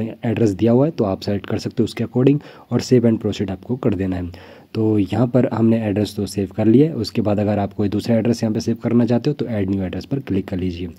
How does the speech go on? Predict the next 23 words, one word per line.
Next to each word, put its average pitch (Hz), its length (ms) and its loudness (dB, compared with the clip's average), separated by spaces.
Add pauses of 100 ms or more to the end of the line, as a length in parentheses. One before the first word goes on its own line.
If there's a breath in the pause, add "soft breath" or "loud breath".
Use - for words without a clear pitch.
(400 loud breath)
उसके 120 200 -2
बाद 135 140 8
आपको 127 260 4
पैन 117 320 4
कार्ड 113 240 2
इन्फॉर्मेशन 107 500 0
वाला 104 240 -2
जो 104 120 -2
ये 104 80 0
सेक्शन - 360 -2
नज़र 101 180 -2
आएगा, 107 300 -2
इस 107 100 -8
पर 101 160 -6
क्लिक 98 280 -4
करने 98 220 -4
के 101 120 -4
बाद 104 280 -2
आपके 107 220 -6
सामने 104 280 -2
नया 98 220 -2
इंटरफेस 98 380 -4
खुलेगा। 107 340 -4